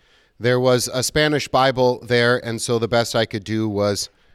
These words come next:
read from the Spanish Bible to her. John three sixteen, a couple other passages that I knew. That's kind of all I could do. The next Sunday, it was still those two ladies in jail,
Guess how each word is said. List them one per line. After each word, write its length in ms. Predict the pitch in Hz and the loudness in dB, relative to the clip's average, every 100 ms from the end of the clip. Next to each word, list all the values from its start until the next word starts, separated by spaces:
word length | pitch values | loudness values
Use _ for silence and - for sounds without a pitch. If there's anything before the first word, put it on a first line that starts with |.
| _ | _
read 400 | 87 113 139 131 | -8 -2 0 0
from 160 | - 120 | -4 -4
the 80 | 110 | -4
Spanish 400 | - 107 101 - | -4 -4 -6 -6
Bible 380 | 87 76 73 - - _ _ _ | -8 -8 -12 -18 -20 _ _ _
to 180 | - 107 | -10 -8
her. 300 | 98 107 101 _ _ _ _ - | -4 -4 -4 _ _ _ _ -6
John 340 | 98 101 95 | -4 -4 -8
three 240 | - 107 | -8 -8
sixteen, 600 | 101 104 - - 110 98 | -6 -8 -10 -8 -6 -6
a 40 | 90 | -8
couple 340 | - 98 98 | -10 -8 -6
other 200 | 92 95 | -6 -6
passages 680 | - 98 90 - 80 92 85 | -6 -6 -4 -8 -12 -12 -12
that 180 | 95 90 | -10 -8
I 140 | 90 | -8
knew. 300 | 87 92 90 - _ _ _ - | -8 -10 -10 -12 _ _ _ -20
That's 160 | - | -14
kind 200 | - 101 | -8 -8
of 80 | 95 | -4
all 200 | 90 90 | -4 -4
I 100 | 82 | -6
could 220 | - 76 | -12 -16
do. 300 | 107 95 69 _ _ _ _ _ _ _ _ _ _ _ | -10 -8 -10 _ _ _ _ _ _ _ _ _ _ _
The 80 | 123 | -2
next 260 | 143 170 - | -2 -2 -2
Sunday, 480 | 135 120 120 131 - _ _ _ - | 0 2 0 0 -4 _ _ _ -10
it 60 | |
was 120 | 120 - | -8 -4
still 240 | 160 160 | 0 2
those 280 | 143 139 - | 2 0 -4
two 180 | 147 127 | -6 -2
ladies 420 | 120 113 107 110 | -2 -2 -4 -6
in 120 | 98 | -6
jail, 440 | 98 107 98 101 | -2 0 0 -4